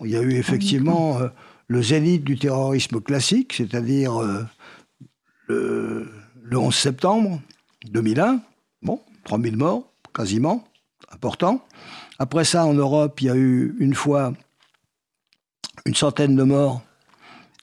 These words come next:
Speaker 1: à Madrid. Puis ensuite, il y a eu, euh, Londres avec, euh, cinquante-cinq environ. Et depuis, par exemple, Le Monde a
Speaker 2: France.
Speaker 1: publié, euh, que dans les cinq dernières années, en France,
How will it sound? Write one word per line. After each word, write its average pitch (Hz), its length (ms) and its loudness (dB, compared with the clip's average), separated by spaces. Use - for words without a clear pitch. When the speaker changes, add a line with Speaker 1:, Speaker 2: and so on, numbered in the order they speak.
Speaker 1:
à 120 60 0
Madrid. 170 560 2
Puis 139 100 -2
ensuite, 165 340 -2
il 143 60 0
y - 20 2
a 127 40 2
eu, 151 340 2
euh, 113 80 0
Londres 147 420 2
avec, 131 320 -2
euh, 127 140 -2
cinquante-cinq 139 800 0
environ. 117 520 -2
Et 135 100 -4
depuis, 160 520 2
par - 200 -10
exemple, 143 560 -2
Le 135 180 -2
Monde 160 280 0
a - 40 2
Speaker 2:
France. - 100 -2
Speaker 1:
publié, 165 760 0
euh, 147 540 -4
que 156 140 0
dans 143 200 0
les 131 200 0
cinq 208 280 2
dernières 156 440 4
années, 175 520 2
en 139 100 2
France, 185 580 0